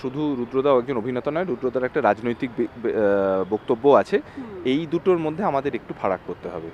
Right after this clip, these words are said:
Speaker 1: রুদ্রদা যেহেতু আমার খুবই ঘনিষ্ঠ মানুষ, সেই জন্যই বলছি
Speaker 2: হুম।
Speaker 1: যে রুদ্রদার অভিনেতা বা শিল্পী হিসেবে একটা বক্তব্য
Speaker 2: হুম।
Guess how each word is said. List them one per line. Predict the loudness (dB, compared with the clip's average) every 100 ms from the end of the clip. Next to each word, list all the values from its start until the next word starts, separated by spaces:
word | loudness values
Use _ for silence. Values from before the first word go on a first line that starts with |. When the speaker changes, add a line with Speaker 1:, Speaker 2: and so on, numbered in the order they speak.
| -10
Speaker 1:
রুদ্রদা | -6 -4 -2
যেহেতু | -2 -2
আমার | -4 -6 -8
খুবই | -10
ঘনিষ্ঠ | -8 -8 -8 -8
মানুষ, | -8 -8 -8
সেই | -8
জন্যই | -6 -6
বলছি | -6 -8 -12 -16
Speaker 2:
হুম। | -16 -14 -16 -18 -12
Speaker 1:
যে | -6 -6
রুদ্রদার | -6 -6 -2 -2 -4 -12 -8
অভিনেতা | -8 -6 -8 -4 -4
বা | 0 -2 -4 -20 -16 -10
শিল্পী | -8 -4
হিসেবে | -4 2
একটা | 0 0
বক্তব্য | -4 -2 -4 -4 -6
Speaker 2:
হুম। | -12 -18 -18